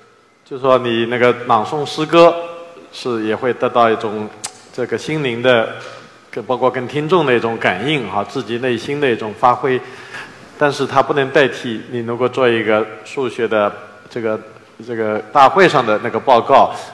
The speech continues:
它是一种理性的美，这个两个是有差异的，这个，呃，就反之也不能代替。所以我觉得，呃，这是两个不同的体验吧。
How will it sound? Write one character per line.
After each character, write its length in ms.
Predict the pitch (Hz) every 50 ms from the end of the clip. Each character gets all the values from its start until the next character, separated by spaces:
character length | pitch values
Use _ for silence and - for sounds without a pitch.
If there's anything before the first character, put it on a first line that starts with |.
| - - - -
它 140 | - - 143
是 180 | 135 - 147 139
一 40 |
种 180 | 127 131 135 135
理 160 | 120 101 90
性 240 | 90 - - 233 220
的 100 | 170 127
美， 200 | 98 104 92 73 - - - - - -
这 120 | - 131
个 100 | 113 110
两 180 | 101 101 92 90
个 120 | 98 101
是 280 | 95 - - 98 95 92 - -
有 220 | - 104 104 95 87
差 280 | - - - 120 117
异 60 | 123 139
的， 160 | 135 104 85 - - - - - _ - _ _ - -
这 80 | - 110
个， 220 | 104 101 101 92
呃， 160 | 95 98 92 87
就 160 | - 107 101
反 260 | 92 - 117 101 95 104
之 200 | 113 151 156 147
也 80 | 117
不 140 | 95 - 123
能 160 | 107 104 101
代 160 | 101 139 117 92
替。 300 | - - - 139 110 90 - - - - - - - _ _ _ _ _ _ _ _ _ _ _ -
所 160 | - - 123
以 120 | 120 117
我 140 | 110 104 104
觉 140 | 101 - 107
得， 260 | 101 113 110 107 104
呃， 580 | 104 110 104 101 101 98 95 95 95 95 95 95 - - - - - - _ _ _ _ _ _ _ - -
这 140 | - - 160
是 40 | 143
两 120 | 135 117 107
个 80 | 113
不 100 | 127 -
同 200 | 196 - 127 120
的 40 | 135 135
体 260 | - - - 95 92
验 180 | 110 147 160 127 101
吧。 120 | 80 -